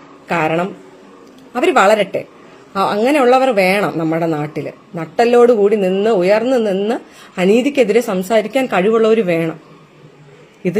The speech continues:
ഞാൻ ഇപ്പോഴും പറയുന്നു, ഒരു പാർട്ടിക്കാരെ കുറ്റപ്പെടുത്താനോ ഒരു പാർട്ടിക്കാരെ തേജോവധം ചെയ്യാനോ ഒന്നുമല്ല. എല്ലാ പാർട്ടിയിലും, ഇപ്പൊ ഭരണപക്ഷത്തായാലും പ്രതിപക്ഷത്തായാലും, നല്ലതുമുണ്ട് ചീത്തയുമുണ്ട്. നല്ല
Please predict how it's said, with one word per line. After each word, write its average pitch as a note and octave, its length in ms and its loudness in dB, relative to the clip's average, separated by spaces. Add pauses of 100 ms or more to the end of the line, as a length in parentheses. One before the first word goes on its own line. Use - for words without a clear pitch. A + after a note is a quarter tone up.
ഞാൻ G3 120 0
ഇപ്പോഴും C4 380 0
പറയുന്നു, D3 280 -4 (140)
ഒരു F3+ 140 -6
പാർട്ടിക്കാരെ F3+ 600 -6
കുറ്റപ്പെടുത്താനോ D3+ 760 -8 (320)
ഒരു D3 160 -8
പാർട്ടിക്കാരെ E3+ 520 -6
തേജോവധം D#3 520 -4
ചെയ്യാനോ D3 320 -6
ഒന്നുമല്ല. E3+ 260 -6 (520)
എല്ലാ B3 380 2 (140)
പാർട്ടിയിലും, F3 540 -4
ഇപ്പൊ E3+ 160 -6
ഭരണപക്ഷത്തായാലും G3 680 -2
പ്രതിപക്ഷത്തായാലും, G3 920 -2
നല്ലതുമുണ്ട് G#3+ 540 0
ചീത്തയുമുണ്ട്. G3+ 560 -2 (640)
നല്ല G3 160 2